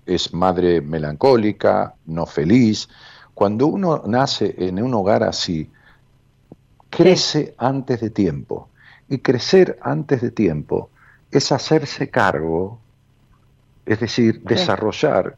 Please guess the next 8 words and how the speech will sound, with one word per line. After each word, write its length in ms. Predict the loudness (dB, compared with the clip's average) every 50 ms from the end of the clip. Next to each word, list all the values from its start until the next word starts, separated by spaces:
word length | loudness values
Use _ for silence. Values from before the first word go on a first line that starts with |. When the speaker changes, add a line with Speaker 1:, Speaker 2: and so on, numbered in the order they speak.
| _ _
Speaker 1:
cuestiones 680 | -6 -6 -6 -4 -2 0 2 2 2 0 -4 -8 -8
y 40 | -10
actitudes 720 | -10 -10 -8 -10 -8 -4 -2 0 0 0 -2 -2 -4 -8 -14 _
que 160 | -2 0 0
no 260 | 2 2 0 0 0
corresponden 1000 | 0 -2 -2 0 -2 -4 -6 -8 _ 0 2 2 2 2 2 0 0 0 -2 -4 -6 -4
a 100 | -2 -2
las 320 | 0 -2 -4 -6 -8 -12